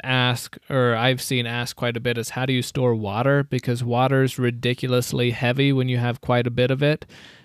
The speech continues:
And we recommend two gallons per person in your home per day for at least two weeks.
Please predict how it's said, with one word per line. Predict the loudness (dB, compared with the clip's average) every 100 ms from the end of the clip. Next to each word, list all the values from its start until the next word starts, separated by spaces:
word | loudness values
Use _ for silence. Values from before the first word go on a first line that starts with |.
| -2
And | 0 2
we | 2
recommend | 2 2 2 0 2 0 -2 -6 _
two | -2 0
gallons | 2 2 4 2 0 -2
per | -6 0 0
person | 2 0 0 0 -2 -2
in | 0
your | -2
home | 0 0 0 0 0 -4 -6 -4
per | 0 2 2
day | 2 2 4 2 0 -2 _ _ _
for | 0 2
at | 2
least | 2 0 0 -8 -12
two | -2 0 0
weeks. | -2 -4 -6 -14 -18